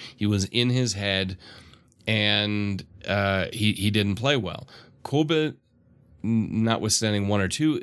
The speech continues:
uh, mistakes he made, I'm thinking of Stuttgart in the first time, um, he, he doesn't have that issue.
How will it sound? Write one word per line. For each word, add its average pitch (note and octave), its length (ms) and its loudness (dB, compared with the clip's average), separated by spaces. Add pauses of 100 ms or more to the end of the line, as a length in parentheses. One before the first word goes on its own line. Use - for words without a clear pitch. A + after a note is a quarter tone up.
(120)
uh, A2+ 140 0
mistakes G#2+ 400 0
he G2+ 100 0
made, F#2+ 220 2
I'm F#2 80 -2
thinking F#2+ 260 -2
of F2+ 80 0
Stuttgart F2 380 -2
in - 40 -8
the - 60 -8
first C#3 320 0
time, G2+ 320 0 (1080)
um, F2+ 500 0 (500)
he, B2 240 0
he C3 180 -2
doesn't B2+ 240 0
have A#2 220 0
that G2+ 160 0
issue. G2 340 -2